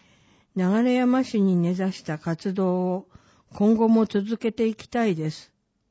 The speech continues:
という現役時代に周囲の支えで幾度もの困難を乗り越えてきた森田さん。その経験を胸に、今度は地域と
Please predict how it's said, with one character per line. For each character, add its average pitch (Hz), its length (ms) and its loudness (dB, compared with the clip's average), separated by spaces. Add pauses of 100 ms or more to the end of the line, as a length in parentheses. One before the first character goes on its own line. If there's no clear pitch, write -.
(180)
と 262 120 0
い 220 160 2
う 160 180 -4 (840)
現 226 100 0
役 233 460 4
時 226 180 0
代 202 280 2
に 170 360 -2
周 262 340 0
囲 208 80 2
の 185 160 2
支 180 140 -6 (140)
え 180 220 -4
で 165 260 -8 (460)
幾 269 280 0
度 240 120 4
も 208 160 4
の 180 160 2
困 233 320 2
難 185 280 2
を 160 60 0
乗 165 200 0
り 202 80 0
越 226 260 -2
え 202 60 -2
て 175 180 -6
き - 140 -20
た 156 180 -4
森 196 240 0
田 160 160 -10
さ 147 180 -10
ん。 165 120 -18 (1040)
そ - 160 0
の 214 140 4
経 214 260 0
験 202 420 0
を 196 60 4
胸 190 340 4
に、 160 300 -4 (540)
今 226 280 4
度 175 160 0
は 165 240 -6 (460)
地 294 240 0
域 - 240 -8
と 160 280 -4